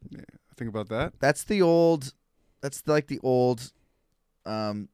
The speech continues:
Speaker 2: yeah, the oldest trick ever is if the, the devil tricked us into thinking that this was, you know,
Speaker 1: Mm-hmm.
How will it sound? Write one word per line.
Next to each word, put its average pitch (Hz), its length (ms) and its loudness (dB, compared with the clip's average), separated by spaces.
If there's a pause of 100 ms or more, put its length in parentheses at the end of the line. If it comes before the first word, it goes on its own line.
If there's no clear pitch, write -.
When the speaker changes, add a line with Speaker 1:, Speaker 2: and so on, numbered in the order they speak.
(280)
Speaker 2:
yeah, 107 320 0
the 110 120 -6
oldest 131 420 0
trick 127 240 -2
ever 113 320 0
is 104 160 -4
if 107 160 -6
the, 101 180 -4 (440)
the 104 80 -10
devil 107 360 2
tricked - 320 0
us 104 180 -2
into 98 180 -6
thinking 101 400 -6
that 95 220 -6
this 107 260 -4
was, 101 360 -6 (920)
you 101 100 -4
know, 101 240 -2 (380)
Speaker 1:
Mm-hmm. 110 280 -6